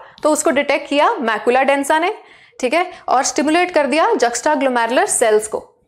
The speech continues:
पीछे एक बार देखते हैं, ये देखो मैकुला डेंसा ने डिटेक्ट किया सोडियम लेवल को, ठीक है, और जब सोडियम लेवल फॉल्स, when sodium level falls, तो इसका इफेक्ट किस पे होना है? juxtaglomerular पे,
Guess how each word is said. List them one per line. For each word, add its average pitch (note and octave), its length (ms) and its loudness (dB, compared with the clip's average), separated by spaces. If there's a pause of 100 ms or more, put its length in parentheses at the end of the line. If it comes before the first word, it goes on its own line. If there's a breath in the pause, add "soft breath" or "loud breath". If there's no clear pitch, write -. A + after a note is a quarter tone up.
(120)
पीछे C#4 320 -2
एक B3+ 80 -2
बार C4+ 140 2
देखते C4 280 0
हैं, B3+ 100 -4
ये A#3 100 2
देखो F#3 300 -4 (420 loud breath)
मैकुला A#3+ 360 0
डेंसा D#4 340 0
ने D#4+ 100 0
डिटेक्ट C4 360 -2
किया D4+ 140 2
सोडियम B3+ 400 0
लेवल F3+ 240 2
को, - 160 -6
ठीक - 220 -8
है, D#4 180 -2 (240 loud breath)
और A3+ 160 2
जब D4 300 0
सोडियम D4 480 0
लेवल B3 280 2
फॉल्स, A#3+ 600 0 (340 loud breath)
when B3 320 0
sodium A#3+ 400 0
level A3 240 0
falls, C4+ 500 2 (300 loud breath)
तो - 140 -6
इसका C#4+ 300 0
इफेक्ट C4 400 -2
किस B3+ 160 -4
पे D4 100 -2
होना B3 320 0
है? D4+ 220 -2 (400 loud breath)
juxtaglomerular A#3+ 1040 0 (120)
पे, - 180 -2